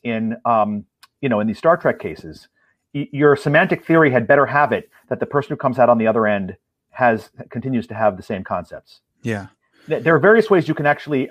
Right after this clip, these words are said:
Speaker 1: succeed in getting that, including denying that, that it is, it is a destruction and a, a, a creation of a different person. But I just wanna point out that you have put down a nice constraint on theory.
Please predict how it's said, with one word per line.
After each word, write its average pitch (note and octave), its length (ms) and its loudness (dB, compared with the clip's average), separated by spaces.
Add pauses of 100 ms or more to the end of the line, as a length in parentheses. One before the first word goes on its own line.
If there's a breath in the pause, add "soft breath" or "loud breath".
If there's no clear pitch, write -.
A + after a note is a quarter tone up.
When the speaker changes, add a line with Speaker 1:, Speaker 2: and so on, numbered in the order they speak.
Speaker 1:
succeed - 400 -8
in A#2+ 80 -4
getting D#3+ 240 0
that, E2+ 240 -8 (220)
including D3 560 0
denying C3 480 2
that, A#2 240 2
that A2+ 140 0
it G#2 100 -4
is, A#2+ 280 -4
it A2+ 140 -6
is A2 140 -6
a G#2+ 40 -6
destruction A2 680 -4
and G#2+ 120 -8
a, A#2 160 -4
a, A2 100 -6 (160)
a G2+ 40 -2
creation B2 360 -6
of G#2 40 -4
a F#2+ 60 -6
different G2+ 240 -12
person. G#2 360 -6 (280 soft breath)
But C3 100 6
I C3 40 4
just D3+ 120 -2
wanna E3 140 4
point D3 240 2
out C#3 260 4 (280 soft breath)
that B2 180 0
you C#3+ 180 2
have D3 140 4
put C#3 120 -8
down B2+ 160 2
a A#2+ 40 0
nice A2+ 180 0
constraint A2+ 500 -6
on F2 140 -6
theory. G2 320 -8